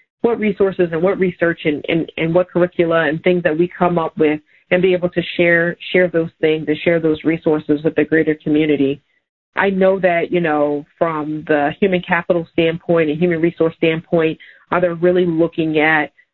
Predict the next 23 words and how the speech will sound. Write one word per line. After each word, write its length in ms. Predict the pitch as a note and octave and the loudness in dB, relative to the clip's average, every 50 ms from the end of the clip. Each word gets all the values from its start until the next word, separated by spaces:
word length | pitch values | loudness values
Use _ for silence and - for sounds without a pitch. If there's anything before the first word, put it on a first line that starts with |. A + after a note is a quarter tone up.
| - | -6
new 260 | E3 F3+ G3 G3 F#3 E3 D#3 | -2 0 0 0 0 2 2
workforce 580 | F3 F3+ F3 - - - - F3 E3+ E3 E3 - E3 | 2 2 0 -2 -4 -2 0 0 0 0 -2 -2 -2
initiatives 720 | D#3+ E3 E3 E3 - - E3+ - - F3 E3 D#3+ D#3 - _ _ | -2 -2 -4 -4 -2 -4 -4 0 2 2 2 2 0 -4 _ _
for 220 | - D#3+ D#3 D3+ | 0 0 2 2
incentives, 680 | - D#3+ D#3+ - - E3 D3+ E3 E3+ - E3+ D#3+ D#3 D#3 - _ _ _ _ _ - | 2 0 -2 -2 -2 -2 0 0 0 0 0 0 0 -2 -6 _ _ _ _ _ -2
at 140 | - E3+ E3 | 0 0 2
least 200 | E3+ F3+ F3 - - | 2 2 0 0 -2
within 220 | F3 - E3 D#3+ D#3+ | -4 -2 0 0 -2
the 80 | D#3 | -2
federal 360 | - D#3+ D#3+ E3 D#3+ D#3+ D#3 | 0 0 0 2 2 2 2
government, 480 | D#3 D#3+ D#3 D3+ D#3+ E3 D#3 D#3 D#3 D3+ | 2 0 0 0 0 -2 -2 -2 -2 -2
because 440 | - D#3+ - - E3+ D#3 D3+ D3+ D3+ D3+ _ _ _ _ _ - E3+ E3 | -4 -4 -2 0 0 2 2 2 0 -2 _ _ _ _ _ -4 0 0
we 140 | F#3+ F#3+ | 2 2
may 160 | F3+ F3+ F3+ F3+ | 4 4 2 2
not 160 | E3+ E3 E3 | 2 0 0
have 160 | E3+ E3+ E3 | -2 -2 0
the 120 | F3 D#3+ - | -2 -2 0
same 180 | - D#3+ D#3+ D#3 - | 0 -2 -2 -4 -4
pay 180 | - E3+ D#3 D#3+ - | -2 0 0 -2 -2
scale 420 | - E3+ D#3+ D#3 D#3 D#3 D#3 - - | -2 0 0 0 2 0 0 0 0
as 140 | - E3 D#3 - | 0 0 0 2
they 120 | D3+ D3+ | 0 0
do 380 | D3+ - E3 D#3+ D#3 D#3 D#3+ | 0 0 0 2 2 2 0